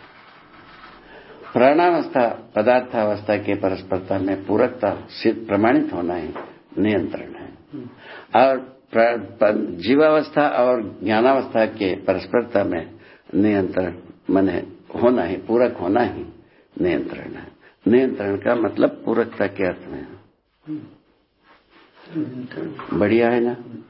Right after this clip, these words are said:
अच्छा, जो मनुष्य, मनुष्य कहाँ रहेगा भाई? मनुष्य को पूछो, नियम पूर्वक रहेगा तो कैसा रहेगा?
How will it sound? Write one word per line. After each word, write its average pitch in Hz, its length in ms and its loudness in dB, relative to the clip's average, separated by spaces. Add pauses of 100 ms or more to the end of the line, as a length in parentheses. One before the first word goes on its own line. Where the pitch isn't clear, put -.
(220)
अच्छा, - 300 -12 (500)
जो 135 140 6
मनुष्य, 151 640 2
मनुष्य 139 440 4
कहाँ 139 240 2
रहेगा 135 320 2
भाई? 127 240 -2 (1200)
मनुष्य 107 240 2
को 123 140 4
पूछो, 123 540 0
नियम 113 300 2
पूर्वक 117 440 2
रहेगा 104 320 4
तो 110 160 -2
कैसा 117 300 0
रहेगा? 127 320 2